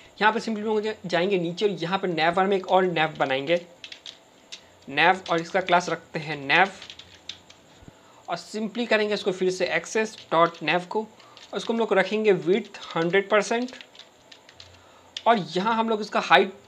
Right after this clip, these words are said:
height रखेंगे same to same जो है seventy pixel, जो कि हमेशा पहले की तरह है। अब हम लोग यहाँ एक और property देंगे, वो होगा max width, max width, और यहाँ वन टू eight zero pixel, और यहाँ पे इसका margin होगा auto।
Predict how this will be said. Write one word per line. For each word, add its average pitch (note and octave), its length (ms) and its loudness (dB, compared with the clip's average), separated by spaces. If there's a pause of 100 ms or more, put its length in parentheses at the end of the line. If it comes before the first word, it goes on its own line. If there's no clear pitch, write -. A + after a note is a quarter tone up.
(840)
height G3 260 2
रखेंगे G#3+ 260 0
same G#3+ 300 -2
to G#3+ 120 -8
same G#3+ 180 0
जो G#3 80 -2
है G#3+ 140 -2
seventy F3 420 0
pixel, D#3 480 -6 (160)
जो E3 80 -4
कि F3+ 140 -6
हमेशा E3+ 360 0
पहले D#3+ 260 0
की F3 100 -4
तरह F3+ 200 4
है। G3 180 0 (480)
अब A3+ 120 10
हम A#3 120 0
लोग A#3+ 120 4
यहाँ A#3 180 2
एक A#3 180 -4
और G#3 160 10 (160)
property F3 400 6
देंगे, D3+ 200 0
वो E3 200 -2
होगा G#3 100 2 (120)
max E3+ 480 0
width, D3 380 -6 (1300)
max F#3+ 380 2 (200)
width, G3 420 4 (1040)
और G#3 100 -2
यहाँ G3+ 300 2
वन E3 300 4
टू G3+ 260 -2
eight F3+ 180 6
zero F3 180 2
pixel, D#3 360 -4
और - 480 -16
यहाँ F#3+ 120 0
पे G#3 100 2
इसका F#3 180 0
margin E3+ 440 2
होगा F#3+ 260 0
auto। E3+ 360 2